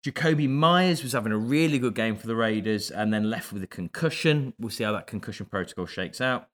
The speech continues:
Pat Freiermuth left with a chest injury for the Steelers, and Deontay Johnson as well, uh, left with a hamstring injury. We know how those hamstring injuries can really hamper a wide receiver in particular. And Tyler Lockett also left with a concussion.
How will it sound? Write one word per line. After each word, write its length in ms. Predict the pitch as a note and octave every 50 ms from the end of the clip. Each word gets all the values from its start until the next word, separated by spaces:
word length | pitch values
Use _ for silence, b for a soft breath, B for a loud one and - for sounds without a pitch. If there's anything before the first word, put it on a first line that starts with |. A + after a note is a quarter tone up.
| _ _
Pat 220 | - F#3 - -
Freiermuth 360 | - F#3+ F#3 F#3 F#3 F#3 E3 D#3+
left 420 | D#3+ E3+ F3+ F3 C#3+ - - D3
with 100 | C#3+ B2+
a 60 | A#2+
chest 360 | A#2+ - - G3 F3 - -
injury 220 | F3+ F3 D#3 D3+ D3+
for 120 | C#3 -
the 40 | C3+
Steelers, 380 | A#2 - - E3+ D#3+ D#3+ C#3 C#3+
and 120 | B2+ A#2
Deontay 520 | - C3 C#3+ D3+ D3 - - D#3 D3+ B2
Johnson 460 | - - D3 D3+ D3+ C#3 - - C#3 B2+
as 140 | A#2+ A2
well, 460 | A#2+ A#2 C3 D3 D3 C#3+ C#3+ C#3 - _ _ _ _ _ _ -
uh, 200 | - G#2+ A2+ A2+ A2
left 300 | A#2+ B2+ B2+ A2 - -
with 100 | B2 G#2+
a 60 | A2+
hamstring 560 | - - C#3 C#3+ C#3+ B2+ - - C#3 C3 C3
injury. 420 | B2+ B2+ B2+ A2+ B2 B2 B2 A#2+ A#2
We 160 | G2 A#2 A2+
know 240 | A2+ A#2+ B2 B2 A#2
how 140 | A2+ A#2+
those 180 | A#2 A#2 A2+ -
hamstring 400 | - - B2 A#2 G#2+ - A2+ A2+
injuries 220 | G#2+ G#2 G#2+ G#2
can 340 | - - A2 G#2 G#2+ G#2+ A2
really 460 | A2+ B2 B2+ B2+ B2 A#2+ A2+ A2 G#2+
hamper 580 | G2+ - - A#2+ A#2 A2 G#2 - - G#2+ F#2+ - _ _ _ _ _ -
a 60 | - G2+
wide 240 | G#2 G#2+ G#2+ G#2
receiver 340 | F2+ E2+ - - F#2+ F2 F2
in 60 | E2+
particular. 600 | D#2+ - - - - - - - B2 B2 A#2 A#2 - _ _ _ _ _ _
And 200 | A#2 A#2+ B2+ A2
Tyler 340 | - - C#3 C#3+ C#3 C3 B2+
Lockett 500 | C3 C#3 C3 - - - C3 A#2 - -
also 420 | - C3 C#3 C3+ A#2+ - - A2 G#2
left 220 | G#2 G2 - -
with 100 | E2+ D#2+
a 40 | -
concussion. 640 | - - G2+ - - A#2 G2+ - - A2+ G#2+ G2+